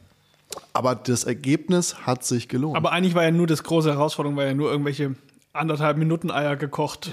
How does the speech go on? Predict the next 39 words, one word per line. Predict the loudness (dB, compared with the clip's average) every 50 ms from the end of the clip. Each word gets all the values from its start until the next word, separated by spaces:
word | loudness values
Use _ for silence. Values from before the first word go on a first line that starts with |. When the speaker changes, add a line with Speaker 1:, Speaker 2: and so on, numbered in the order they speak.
| -4 -2
Speaker 2:
irgendwie | 0 0 2 2 2 2
zu | 2 2 2
schälen, | 2 4 4 4 4 4 4 2
ohne | 2 4 4 4
dass | 4 2 2
sie | 2
kaputt | 0 0 2 0 0 0
gehen. | 0 0 0 0 -4 -6 -4
Speaker 1:
Die | -4 -2 -2
Herausforderung | -2 0 0 0 2 2 2 2 4 2 2 2
war, | 4 4 6 6 4
herauszufinden, | 4 4 2 2 2 0 -2 0 0 0 0 0 -2
wie | -2
lange | -2 -2 -2 -4
dürfen | -4 -4 -6 -4 -4
wir | -4
das | -4 -6 -6 -4
Ei | -2 -2 -2 -2 -2
wirklich | -4 -4 -4 -4 -4 -4
kochen. | -4 -4 -2 -2 0
Speaker 2:
Ja. | 0 -2 -2 -4 -6 -12 -20 -20 -20 _ -4
Speaker 1:
Weil, | 0 2 2 4 2 2 2 0
äh, | 0 0 0
und | 0 0 2 2
da | 4 4 2 2 0
mal | 0 0 0
ganz | 0 0 -2 -2 -2
kurz, | -2 -2 -2 -2 -4 -4 -2
alle | 2 2 4 4
da | 2
draußen, | 2 2 2 2 2 2 0 2
die | 4 4
in | 4 6
der | 4 4
Gastro | 4 2 0 0 0 0 0
arbeiten | 2 2 2 2 2 0 0 -4
und | -6 -4 -2
wissen, | -2 -2 -2 -4 -2 0
wie | 2 4 4 2